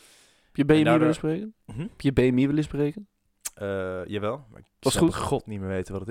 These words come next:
Speaker 2: is. Ik denk
Speaker 1: Ah,
Speaker 2: dat,
Speaker 1: oké.
Speaker 2: dat sowieso, bij mij is het sowieso goed. Ik
Speaker 1: Ja,
Speaker 2: weet dat ik
Speaker 1: joh.
Speaker 2: een gezond lichaam heb, maar hoe heet het? Ehm, met zulke soort verkeerde voorbeelden ga je natuurlijk ook al eerder denken van, oké, dat is goed, maar wie zegt dat dat goed is?
Speaker 1: Ja,
Speaker 2: Ik
Speaker 1: dat
Speaker 2: vraag
Speaker 1: is
Speaker 2: me
Speaker 1: waar.
Speaker 2: af wat nou eigenlijk echt het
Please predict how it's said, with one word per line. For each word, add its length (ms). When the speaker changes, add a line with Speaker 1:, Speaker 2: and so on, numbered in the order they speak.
Speaker 2:
is. 80
Ik 100
denk 120
Speaker 1:
Ah, 120
Speaker 2:
dat, 120
Speaker 1:
oké. 240
Speaker 2:
dat 160
sowieso, 300
bij 260
mij 100
is 60
het 100
sowieso 260
goed. 140
Ik 140
Speaker 1:
Ja, 120
Speaker 2:
weet 80
dat 80
ik 60
Speaker 1:
joh. 100
Speaker 2:
een 60
gezond 240
lichaam 260
heb, 120
maar 240
hoe 120
heet 80
het? 260
Ehm, 360
met 140
zulke 180
soort 120
verkeerde 320
voorbeelden 600
ga 120
je 60
natuurlijk 300
ook 160
al 100
eerder 180
denken 220
van, 100
oké, 260
dat 200
is 140
goed, 320
maar 140
wie 100
zegt 160
dat 100
dat 120
goed 200
is? 220
Speaker 1:
Ja, 0
Speaker 2:
Ik 80
Speaker 1:
dat 100
Speaker 2:
vraag 120
Speaker 1:
is 60
Speaker 2:
me 60
Speaker 1:
waar. 80
Speaker 2:
af 140
wat 120
nou 120
eigenlijk 300
echt 80
het 180